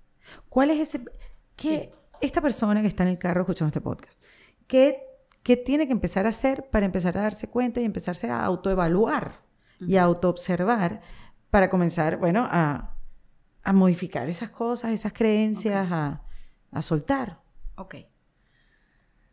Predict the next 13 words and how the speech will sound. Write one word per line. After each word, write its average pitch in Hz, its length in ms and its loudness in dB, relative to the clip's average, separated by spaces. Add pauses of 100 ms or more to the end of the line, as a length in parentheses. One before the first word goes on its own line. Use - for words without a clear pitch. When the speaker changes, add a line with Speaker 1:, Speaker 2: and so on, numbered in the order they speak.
(100)
Speaker 2:
Primero, 277 520 -4 (280)
darme 226 360 -2
cuenta 233 500 -6 (140)
de 208 160 -10
que 196 100 -8
yo 202 140 -8
puedo 233 360 -2
saber 233 360 -2
lo 254 80 -2
que 220 60 -4
estoy 180 180 -6
pensando. 165 500 -8 (880)
Speaker 1:
Sí, - 480 -2